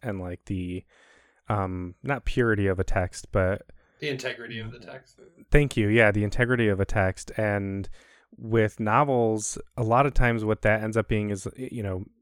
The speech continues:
Speaker 1: very minor textual changes, but a lot of times it's, like, front matter, back matter, things like that. With a video game, it's stuff like, like licensing. Like, imagine a novel, you know, mentioning Coca-Cola and Coca-Cola being, like, an integral part of the story,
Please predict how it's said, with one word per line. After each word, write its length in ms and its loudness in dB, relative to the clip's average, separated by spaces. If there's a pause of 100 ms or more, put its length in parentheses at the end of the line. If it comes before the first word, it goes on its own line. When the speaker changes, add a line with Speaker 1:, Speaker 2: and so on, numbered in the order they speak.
(500)
Speaker 1:
very 260 4
minor 380 2
textual 460 -2
changes, 440 -4
but 120 -4
a 40 -2
lot 160 -2
of 60 -6
times 220 -2
it's, 120 -10
like, 140 -4
front 240 -2
matter, 320 -4
back 300 -2
matter, 240 -2
things 240 -4
like 160 -2
that. 200 2 (400)
With 120 2
a 40 2
video 360 0
game, 500 0 (1000)
it's 140 -2
stuff 300 0
like, 280 0
like 320 -2 (120)
licensing. 720 -2
Like, 320 -4
imagine 420 0
a 80 2
novel, 640 2 (480)
you 100 -2
know, 140 0
mentioning 580 0
Coca-Cola 680 0
and 100 -2
Coca-Cola 540 0
being, 200 0
like, 200 -2
an 80 0
integral 500 0
part 300 2
of 100 -4
the 100 -4
story, 580 0